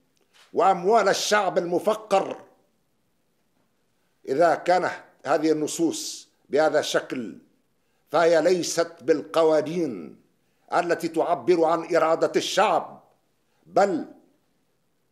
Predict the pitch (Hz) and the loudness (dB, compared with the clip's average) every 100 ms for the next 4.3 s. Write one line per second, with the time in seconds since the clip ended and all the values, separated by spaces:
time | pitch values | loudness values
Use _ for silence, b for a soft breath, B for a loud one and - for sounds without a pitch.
0 | _ _ _ _ _ _ _ _ _ _ | _ _ _ _ _ _ _ _ _ _
1 | _ - 139 170 170 160 170 156 165 - | _ -4 2 4 2 2 4 4 4 2
2 | 156 131 101 - _ _ _ _ _ _ | 0 -2 -12 -18 _ _ _ _ _ _
3 | _ _ _ _ - 170 - - - 247 | _ _ _ _ -4 0 0 -2 0 0
4 | 247 127 | -2 -6